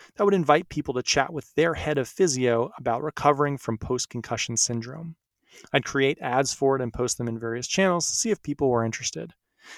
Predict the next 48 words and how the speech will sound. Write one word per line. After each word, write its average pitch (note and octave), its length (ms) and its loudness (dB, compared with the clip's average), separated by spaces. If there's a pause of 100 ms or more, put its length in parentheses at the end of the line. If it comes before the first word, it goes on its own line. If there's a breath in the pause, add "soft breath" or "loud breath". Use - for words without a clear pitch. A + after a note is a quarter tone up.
I'd C3+ 120 4
have C3 160 2
an B2 60 -2
opportunity C3+ 640 -2
to A#2+ 100 -4
speak - 260 -4
with - 100 -10
those C#3 180 -6
people C3+ 440 -8 (100)
after, E3+ 440 -6 (160)
and A#2+ 260 -6 (160)
I C#3+ 60 -10
get C#3 140 -6
their C3 120 -2
emails. D3+ 540 0 (1200 loud breath)
The D3+ 60 -2
final A#3+ 360 0
speed A#2 320 -4
bucket B2+ 320 0 (200)
is C3 120 -2
around A#2+ 300 0
systems E3+ 560 2
to - 120 -12
execute. - 500 -6 (1040 loud breath)
I E3+ 80 2
need A3+ 140 2
all E3 280 6
this D3+ 180 2
stuff - 260 2
to A#2 80 -8
happen A#2 260 -6
as A#2+ 100 -2
soon - 260 2
as F3 120 -2
possible C3 560 0
so - 160 -2
we C3+ 60 -4
can C3 180 -6
get C3+ 160 0
into C#3 200 -2
those B2 200 -2
second C3 360 2
and A2+ 140 -10
third B2 240 -2
degree A#2+ 280 -8
connections A#2 520 -8
and G#2+ 100 -10
insights. - 600 -4